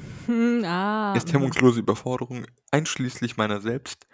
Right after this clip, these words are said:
Speaker 1: <laughs>
Speaker 2: um jetzt wieder aufzubauen. Ähm, genau, wenn oder allenfalls ist das ein Kristallisationspunkt, der aber Vorgeschichte hat. Quelle surprise.
Speaker 1: Ja, genau.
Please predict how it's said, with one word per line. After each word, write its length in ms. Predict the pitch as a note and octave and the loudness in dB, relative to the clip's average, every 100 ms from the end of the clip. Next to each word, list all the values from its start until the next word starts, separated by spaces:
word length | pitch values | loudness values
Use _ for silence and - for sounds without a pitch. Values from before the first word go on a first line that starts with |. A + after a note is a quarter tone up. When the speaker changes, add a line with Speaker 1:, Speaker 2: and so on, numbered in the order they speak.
| - | -6
Speaker 1:
<laughs> 360 | B3 F#3+ - | -2 -2 2
Speaker 2:
um 240 | A#2+ B2+ B2 | 2 4 0
jetzt 680 | A#2+ B2 C3+ D3+ - - | -2 2 2 2 -6 -6
wieder 200 | B2 B2 | 2 2
aufzubauen. 760 | C3 D3 - - G2 G2+ C3+ - - | 2 -2 -6 -4 -2 -2 -4 -10 -6
Ähm, 400 | B2 A#2+ A#2 A#2 - - _ _ _ _ - | -4 -4 -6 -8 -10 -10 _ _ _ _ -4
genau, 220 | - - - - G1+ - - - | -2 -2 -4 -6 -8 -8 -20 -10
wenn 560 | C#2 F#2 A#2 A#2+ B2+ | -8 4 4 4 -2
oder 280 | - - - | -6 -2 -2
allenfalls 380 | F#2 - G#2 - | -4 -4 -8 -6
ist 220 | A2 - | -8 -6
das 140 | G#2+ - | -8 -8
ein 100 | F#2+ | -10
Kristallisationspunkt, 1300 | - G#2+ - - - - - C3 C3 - B2 - - _ _ - | -12 -12 -10 -10 -8 -6 -4 -6 -8 -14 -14 -16 -20 _ _ -6
der 140 | - | -4
aber 340 | - - - | -6 -6 -8
Vorgeschichte 760 | - G#2 G2+ F#2 - - - - | -2 0 2 0 -8 -10 -12 -14
hat. 280 | - - - _ _ | -14 -18 -20 _ _
Quelle 260 | - - - | -8 -8 -8
surprise. 800 | - - - - - - - - _ _ _ _ | -14 -16 -16 -12 -12 -12 -18 -20 _ _ _ _
Speaker 1:
Ja, 220 | G#3+ G3+ F#3 | -4 -2 -2
genau. 360 | F3+ E3 E3 | -4 -6 -12